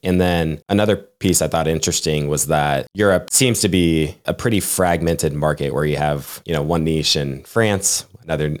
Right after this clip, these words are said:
the same niche in Italy, and you have two different companies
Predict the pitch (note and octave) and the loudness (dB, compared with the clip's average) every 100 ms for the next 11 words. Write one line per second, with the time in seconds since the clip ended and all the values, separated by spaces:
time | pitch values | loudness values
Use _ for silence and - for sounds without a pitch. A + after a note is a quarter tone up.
0 | - E2 E2 D#2+ D#2 D2+ - - D2+ C#2 | -4 -2 0 0 0 0 -2 -4 -4 -4
1 | - F#2+ F#2 F2+ E2 D#2 - - D#2 D2+ | 0 2 4 4 2 0 -2 -2 -2 -2
2 | D2 E2+ D#2 D2+ C#2+ | -2 -2 0 -2 -4